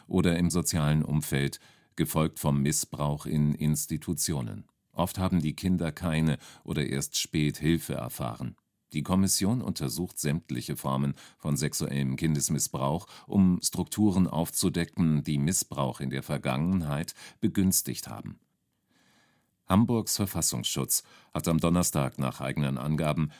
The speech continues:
einen als Fußballtrainer tätigen Funktionär der verbotenen islamistischen Organisation Hizb ut-Tahrir enttarnt. Der Mann soll demnach als Trainer in Flüchtlingsunterkünften, aber auch bei Germania Schnelsen gearbeitet haben.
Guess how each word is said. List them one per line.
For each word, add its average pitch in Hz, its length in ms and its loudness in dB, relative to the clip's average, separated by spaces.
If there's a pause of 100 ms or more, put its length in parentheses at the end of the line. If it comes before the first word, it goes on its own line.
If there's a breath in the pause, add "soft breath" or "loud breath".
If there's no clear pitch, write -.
(140 loud breath)
einen 90 360 4
als - 420 -2
Fußballtrainer 76 1080 -2
tätigen 90 540 0
Funktionär 92 720 0
der 60 200 -8
verbotenen 85 640 0
islamistischen 73 800 -2
Organisation 73 1080 0 (240 loud breath)
Hizb - 400 0
ut-Tahrir 90 840 -2
enttarnt. 62 640 -8 (380 loud breath)
Der 78 80 0
Mann 85 180 4
soll 92 220 2
demnach 87 400 2
als - 260 -2
Trainer 92 500 0
in 82 140 -2
Flüchtlingsunterkünften, 80 1300 -2 (240 loud breath)
aber 87 240 -2
auch 95 160 0
bei 80 260 0
Germania 73 580 0
Schnelsen 76 640 -4
gearbeitet - 640 -8
haben. 52 380 -8